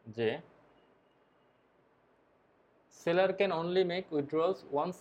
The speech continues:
every twenty-four hours and the maximum amount that can be withdrawal, withdrawn daily is five thousand ইউএসডি। তার মানে চব্বিশ ঘন্টায় সর্বোচ্চ আপনি ম্যাক্সিমাম পাঁচ হাজার ডলার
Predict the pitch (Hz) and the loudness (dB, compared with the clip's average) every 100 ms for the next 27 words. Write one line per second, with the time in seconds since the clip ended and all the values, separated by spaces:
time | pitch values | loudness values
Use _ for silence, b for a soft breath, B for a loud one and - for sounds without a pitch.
0 | 160 143 156 151 156 151 - 139 120 120 | 0 0 -2 -4 -4 -4 -2 0 2 2
1 | 170 - - 139 156 151 139 - - 175 | -2 -6 -8 -6 -4 -4 -4 -6 -8 -6
2 | 151 147 151 160 143 151 156 - 165 160 | -4 -4 -4 -4 0 0 -2 -8 -6 -2
3 | 147 151 - - 131 135 147 120 151 - | -2 -4 -8 -2 -2 0 2 2 0 -8
4 | - _ _ _ _ 147 147 160 175 175 | -20 _ _ _ _ -4 -2 -2 -2 0
5 | 135 147 151 151 139 147 143 - - 143 | 4 4 4 -2 -2 -2 -4 -14 -2 2
6 | 139 139 147 143 160 139 117 113 98 98 | 2 0 -2 -2 -2 -4 -2 -2 -4 -12
7 | 95 - _ _ - 147 170 160 160 - | -12 -16 _ _ -2 -2 -2 -4 -8 -16
8 | - - - _ _ 190 180 214 196 185 | -20 -20 -20 _ _ 2 4 4 2 0
9 | 202 196 175 175 160 160 180 180 190 180 | 0 2 2 2 2 4 2 2 2 2
10 | 180 156 170 131 143 - - 190 170 160 | 0 -4 -4 -6 -6 -4 -2 -2 -2 0
11 | 156 156 160 147 147 | -2 0 0 2 2